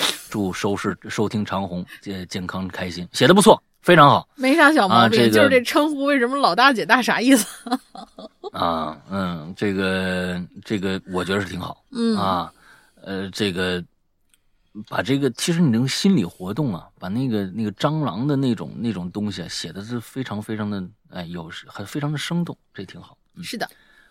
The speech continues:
Speaker 1: 好吧，来吧，下一个。
Speaker 2: 嗯，
Speaker 1: 哎，
Speaker 2: 最后
Speaker 1: 是最后一个了吧，
Speaker 2: 啊，
Speaker 1: 今天？
Speaker 2: 哎呀，我可想让你念这个了。老赵好不容易来一次，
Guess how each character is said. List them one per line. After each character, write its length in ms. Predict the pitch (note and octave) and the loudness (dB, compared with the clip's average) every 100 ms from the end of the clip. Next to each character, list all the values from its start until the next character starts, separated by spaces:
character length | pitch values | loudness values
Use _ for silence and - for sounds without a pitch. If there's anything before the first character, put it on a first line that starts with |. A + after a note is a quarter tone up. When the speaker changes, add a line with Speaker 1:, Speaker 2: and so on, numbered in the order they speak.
| _ | _
Speaker 1:
好 120 | C#3 | -2
吧， 140 | F#3+ - _ _ _ _ _ _ _ _ _ - | -2 -4 _ _ _ _ _ _ _ _ _ -12
来 160 | F#2+ | -8
吧， 80 | F#2+ | -8
下 180 | F2+ F2+ | -8 -8
一 60 | |
个。 100 | F#2 F#2+ - - - - _ - | -10 -14 -20 -20 -20 -20 _ -16
Speaker 2:
嗯， 260 | A3 G#3 | -6 -4
Speaker 1:
哎， 40 | G#3+ | -2
Speaker 2:
最 160 | B3+ | 0
后 220 | B3+ C4 A3+ | 0 2 2
Speaker 1:
是 100 | F#3 | 2
最 80 | |
后 200 | A#2 E3+ | 6 8
一 60 | A#2 | 8
个 80 | G2 | 6
了 80 | F#2+ | 6
吧， 60 | - | 6
Speaker 2:
啊， 100 | - | 6
Speaker 1:
今 100 | G3 | 4
天？ 120 | F#2 | 0
Speaker 2:
哎 60 | - | -2
呀， 140 | A3 G3 | 0 0
我 40 | F#3 | 0
可 160 | G#3+ | 0
想 140 | B3 G#3 | 0 0
让 160 | A#3+ | 0
你 120 | G#3 | -2
念 260 | D3 G3 G#3 | -4 -2 -2
这 180 | F3 D#3+ | -2 -6
个 80 | B2 | -10
了。 140 | G3 A#3+ D#4 | -10 -10 -6
老 160 | C#4+ F3+ | -2 -2
赵 260 | F#3+ G4 C#4+ | -2 -4 -2
好 180 | G#3 | -4
不 80 | D#3+ | -6
容 120 | B3+ | -2
易 40 | F#4 | 0
来 200 | G3 D#3+ | 0 0
一 120 | F#3 | -2
次， 360 | F3+ - D3+ | -4 -8 -12